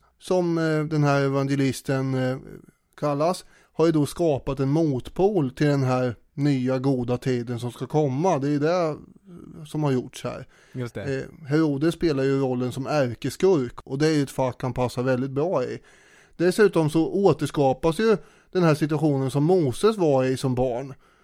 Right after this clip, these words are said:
Speaker 1: Alltså han, eh, hade ju också som spädbarn varit hotad av den egyptiske faraon.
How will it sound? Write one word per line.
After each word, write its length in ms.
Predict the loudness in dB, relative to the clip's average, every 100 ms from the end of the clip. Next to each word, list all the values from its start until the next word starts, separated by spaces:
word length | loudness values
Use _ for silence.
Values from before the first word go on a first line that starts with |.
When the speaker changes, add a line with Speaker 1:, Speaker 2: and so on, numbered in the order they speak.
| _ _ -8
Speaker 1:
Alltså 340 | -4 0 0
han, 360 | 2 0 0 0
eh, 220 | 2 2
hade 160 | 2
ju 60 | 2
också 220 | 0 -2
som 140 | -2 0
spädbarn 680 | 2 2 2 0 -2 -2 -4
varit 200 | -4 0
hotad 480 | 0 0 -4 -4 -2
av 100 | -2
den 180 | -4
egyptiske 520 | -2 -2 -2 -8 -6 -2
faraon. 720 | 0 0 2 2 2 0